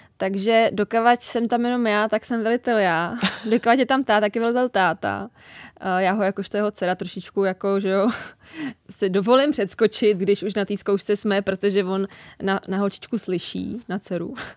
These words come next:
<laughs> Ale když je tam Felix, tak potom jsme oba dva jak beránci a je, je zase ředitel on. Takže, eh, je to takový, že to asi je rozdělený tak, jak to má být a snažíme se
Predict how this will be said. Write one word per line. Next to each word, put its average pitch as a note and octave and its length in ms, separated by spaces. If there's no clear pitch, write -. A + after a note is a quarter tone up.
<laughs> D4 360
Ale F#3 460
když G#3+ 180
je B3 60
tam C4 160
Felix, B3 280
tak C4 180
potom A#3 220
jsme A#3+ 180
oba A3+ 120
dva A3 100
jak A3+ 100
beránci G#3+ 500
a - 60
je, G#3 280
je A3 100
zase G3+ 200
ředitel G#3 460
on. F3+ 240
Takže, G3 420
eh, G3+ 840
je B3+ 120
to C4 120
takový, C4+ 400
že C4 100
to - 140
asi A3+ 220
je A#3+ 260
rozdělený A3 480
tak, A3+ 140
jak A3 120
to A#3 100
má A#3 220
být G3+ 520
a G#3+ 80
snažíme G#3+ 480
se G#3 540